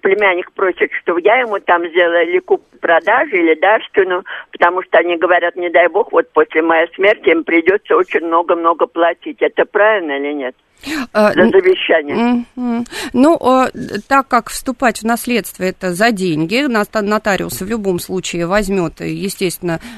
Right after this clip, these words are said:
Speaker 2: а, пошлину, сбор при вступлении в наследство, п-, платить
Speaker 1: Ага.
Speaker 2: придется в зависимости от, э, рыночной оценки, а,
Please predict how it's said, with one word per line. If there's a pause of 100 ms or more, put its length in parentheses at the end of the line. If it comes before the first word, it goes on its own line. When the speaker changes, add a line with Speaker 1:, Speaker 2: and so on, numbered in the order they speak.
Speaker 2:
а,
пошлину,
сбор
при
вступлении
в
наследство,
п-,
платить
Speaker 1:
Ага.
Speaker 2:
придется
в
зависимости
от,
э,
рыночной
оценки, (260)
а,